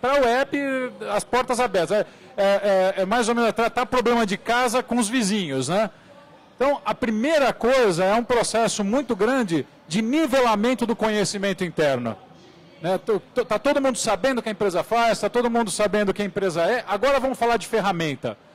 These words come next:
Agora vamos falar como é que a gente vai fazer no Twitter, como é que a gente vai fazer,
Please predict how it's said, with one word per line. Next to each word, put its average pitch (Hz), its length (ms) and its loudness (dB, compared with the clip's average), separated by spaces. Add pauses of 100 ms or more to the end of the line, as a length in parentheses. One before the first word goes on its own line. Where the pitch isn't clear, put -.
(220)
Agora 226 200 2
vamos 262 220 0
falar 220 300 2
como 247 160 -2
é 302 40 0
que - 80 -2
a 277 60 2
gente 233 220 -6
vai 214 120 0
fazer 202 280 -2
no 190 100 -4
Twitter, 165 560 -4
como 208 180 -8
é 294 60 -2
que 285 80 -4
a 254 40 0
gente 226 200 -10
vai 208 100 -2
fazer, 185 460 -2